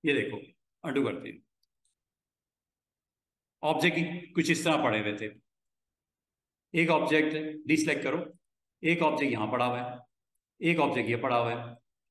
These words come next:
एक ऑब्जेक्ट यहां पड़ा हुआ है। अगर आप इसका फासला देखो तीनों का, पहले से दूसरे का कम है, दूसरे से तीसरे का ज्यादा है।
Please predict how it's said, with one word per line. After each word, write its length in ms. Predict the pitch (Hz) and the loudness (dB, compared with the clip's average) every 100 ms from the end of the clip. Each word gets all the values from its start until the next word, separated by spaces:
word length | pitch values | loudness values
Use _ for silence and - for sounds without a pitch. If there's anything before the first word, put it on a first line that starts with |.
| - | 0
एक 180 | 175 160 | 0 2
ऑब्जेक्ट 440 | 131 120 113 - 123 160 - - - _ _ _ _ _ _ - | 0 0 -2 -2 -2 -2 -4 -8 -16 _ _ _ _ _ _ -8
यहां 300 | 139 143 127 | -2 0 0
पड़ा 140 | 104 | 0
हुआ 180 | 85 - | -4 -8
है। 160 | - - _ _ _ _ _ _ _ _ _ _ _ | -12 -18 _ _ _ _ _ _ _ _ _ _ _
अगर 200 | 180 190 | 2 4
आप 180 | 220 196 | 6 6
इसका 260 | 196 202 208 | 4 4 2
फासला 480 | - 143 123 147 220 | 2 2 2 4 4
देखो 520 | 185 139 127 110 110 | 4 2 0 -4 -4
तीनों 260 | 165 156 143 | 2 4 4
का, 160 | 131 98 - - _ _ _ _ _ - | 2 -2 -6 -16 _ _ _ _ _ -2
पहले 320 | 151 160 185 | 0 2 0
से 180 | - 165 | 2 0
दूसरे 380 | 139 120 139 | 0 -2 -4
का 440 | 120 104 - - _ _ _ _ _ | -4 -8 -10 -16 _ _ _ _ _
कम 220 | 160 165 143 | 2 4 4
है, 420 | 104 - - - _ 143 | 2 -2 -10 -18 _ 0
दूसरे 280 | 170 190 | 2 4
से 120 | 185 170 | 4 4
तीसरे 400 | - 135 139 123 | 2 0 2 0
का 200 | 120 156 - - - - _ | 0 -2 -2 -8 -14 -20 _
ज्यादा 380 | 110 131 120 135 | -6 -2 0 0
है। 320 | 127 135 - | -2 -6 -12